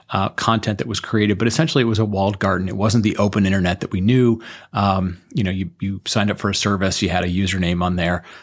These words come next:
Um, it was kind of the baby internet, if you will, but it really wasn't an open internet. Um,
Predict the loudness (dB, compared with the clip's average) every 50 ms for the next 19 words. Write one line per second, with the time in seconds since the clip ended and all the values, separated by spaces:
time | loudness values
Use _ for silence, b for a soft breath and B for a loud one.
0 | B B -2 0 2 2 2 2 0 -2 -2 -2 -2 0 2 0 0 0 -4 -8
1 | _ _ _ -10 -4 -2 0 2 2 0 0 0 -2 -4 -4 -8 _ _ _ 0
2 | 0 2 2 2 2 2 0 -2 -4 -4 -6 -6 -6 -8 _ -10 -10 -8 -6 -6
3 | -6 -4 -2 -2 0 0 0 2 2 2 2 -2 -4 -2 0 2 4 4 4 4
4 | 2 2 2 0 0 0 -2 -2 0 0 -2 0 0 0 0 0 -2 -2 -4 -2
5 | -2 0 0 0 0 0 0 -2 -2 -4 -8 B B B B B B B -2 0
6 | 2 2 0 0 -2 -6 -10